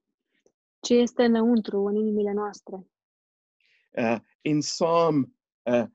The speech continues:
Speaker 2: hundred and thirty-nine,
Speaker 1: În Psalmul o sută treizeci și nouă,
Speaker 2: uh, David says this.
Speaker 1: David spune lucrul acesta.
Speaker 2: Uh,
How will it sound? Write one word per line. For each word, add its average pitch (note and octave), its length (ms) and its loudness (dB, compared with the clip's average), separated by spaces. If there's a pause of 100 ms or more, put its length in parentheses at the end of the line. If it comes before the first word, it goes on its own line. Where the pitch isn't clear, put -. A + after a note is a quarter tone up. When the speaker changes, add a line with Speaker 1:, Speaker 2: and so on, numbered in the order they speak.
(140)
Speaker 2:
hundred E3 360 -2
and C#3+ 140 -4
thirty-nine, B2+ 1040 -2 (1120)
Speaker 1:
În A3+ 120 -2
Psalmul B3 360 2
o A#3 60 0
sută A3+ 200 -6
treizeci A3+ 340 -2
și - 140 -6
nouă, G3 420 -6 (600)
Speaker 2:
uh, G#2 160 -6 (260)
David C#3+ 460 0
says B2+ 420 -4
this. A#2 500 -6 (1000)
Speaker 1:
David A3 420 -6
spune A3 320 -6
lucrul G#3 280 -6
acesta. G3+ 600 -12 (1500)
Speaker 2:
Uh, F#2 300 -6